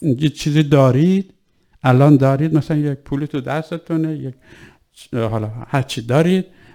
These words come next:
بعد از دستش میدید. قبل اینکه مرا از دست بدهید، قبل از آنکه مرا از دست بدهید درخواست کنید،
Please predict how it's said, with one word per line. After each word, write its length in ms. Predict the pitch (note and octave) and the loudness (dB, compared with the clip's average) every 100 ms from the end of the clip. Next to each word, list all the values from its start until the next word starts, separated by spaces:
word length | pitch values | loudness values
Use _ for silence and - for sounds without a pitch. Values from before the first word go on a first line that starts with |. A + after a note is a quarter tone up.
| - | -6
بعد 280 | C#3+ E3 F3 - _ _ _ _ _ _ _ - | 0 0 -2 -8 _ _ _ _ _ _ _ -4
از 160 | D3 | -2
دستش 580 | D3+ E3+ E3+ - F3 - | 2 0 0 -4 -4 -2
میدید. 440 | D3 D3+ A2 F#2+ - D#3+ | 4 4 4 -2 -4 0
قبل 200 | D#3+ F3 | 0 0
اینکه 240 | E3+ E3+ | 0 0
مرا 280 | D#3+ E3 E3+ | 0 0 -2
از 340 | C#3 B2 B2+ | -2 -6 -2
دست 420 | C3 C3 A#2 - - | 0 2 0 -4 -2
بدهید، 760 | B2+ A#2+ A#2 A2+ C#3 F#2+ - - _ _ _ _ _ _ _ _ _ _ - _ _ _ _ _ _ _ _ _ _ _ - | 0 2 2 2 2 0 -4 -20 _ _ _ _ _ _ _ _ _ _ -20 _ _ _ _ _ _ _ _ _ _ _ -4
قبل 180 | D3 D3 | 0 0
از 100 | D3+ | 2
آنکه 320 | D#3 D#3+ E3+ | 2 2 2
مرا 340 | C3+ D3+ D#3+ | 2 2 0
از 280 | D3 B2+ A#2+ | 0 -4 -2
دست 460 | B2 B2 - - B2+ | 0 0 -2 -4 0
بدهید 760 | A#2+ A#2+ A2 B2+ A#2 F2 - _ _ _ _ _ _ _ _ _ _ _ _ _ _ _ B2 | 2 2 2 4 2 0 -8 _ _ _ _ _ _ _ _ _ _ _ _ _ _ _ 0
درخواست 640 | B2+ A#2+ - C3 A#2 - | 2 0 -2 0 0 0
کنید، 460 | - G#2 F#2 D#2 | 0 2 2 0